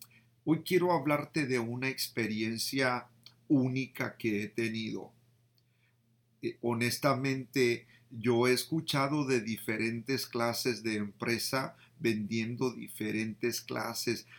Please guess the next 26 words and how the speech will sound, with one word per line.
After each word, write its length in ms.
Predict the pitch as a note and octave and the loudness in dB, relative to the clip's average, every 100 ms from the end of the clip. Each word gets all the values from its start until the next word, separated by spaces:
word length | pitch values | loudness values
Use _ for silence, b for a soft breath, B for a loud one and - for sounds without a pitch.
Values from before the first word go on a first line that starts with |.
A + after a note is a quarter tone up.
| B B _ _ _ | B B _ _ _
de 500 | B2 G#2 A#2+ A2+ A2+ - | -4 4 6 4 0 -6
productos 640 | A#2 A2+ G#2+ G#2 - B2+ A#2 | -4 -2 -2 -4 0 0 2
de 160 | A#2+ | 0
nutrición, 760 | G#2 G#2+ - - - B2 A2+ - _ B B B - | 0 -8 -6 -4 -2 -2 -4 -10 _ B B B 6
pero, 340 | C3 C3 C3 | 8 8 4
y 180 | D3 C#3 | 4 4
lo, 120 | C#3+ | 2
y 140 | - B2 | 2 2
he 60 | |
probado 560 | B2 E3+ E3 D3 D3 D3+ | 2 2 2 4 4 4
muchas 420 | B2+ C3 - C3+ | 0 -2 0 0
de 180 | C#3+ C#3+ | 2 2
ellas 380 | D3 C#3+ A#2 - | 4 2 0 -6
y 160 | C3 A#2 | -4 0
he 80 | B2 | 2
sentido 680 | - D3+ D3 D#3 D3+ D#3 - | 2 -2 -4 -6 -4 -4 0
cambios, 640 | C#3+ C#3+ B2+ A2+ G2+ - | 0 0 0 -2 -4 -4
pero 300 | A2+ G#2+ G#2+ | -2 0 -2
no 460 | G#2+ A#2 B2 D3+ - b b _ _ _ _ _ _ _ _ _ _ _ _ | 0 2 2 -2 -8 b b _ _ _ _ _ _ _ _ _ _ _ _
en 160 | C3+ A2+ | -6 -4
comparación 1200 | B2 A#2+ - A2 A2 - - - A#2+ C3+ E3 b b - | -2 -2 0 2 2 2 2 2 0 0 -2 b b -2
como 340 | C3+ A2+ A2+ | 0 0 0
lo 240 | A2 A2 | 0 -2
que 140 | - A#2 | -2 -2
me 200 | A2+ A2 | 0 0
sucedió 840 | - A#2+ - A2+ F#2 G#2 B2 D#3+ | 0 0 0 -2 -4 -2 -2 -2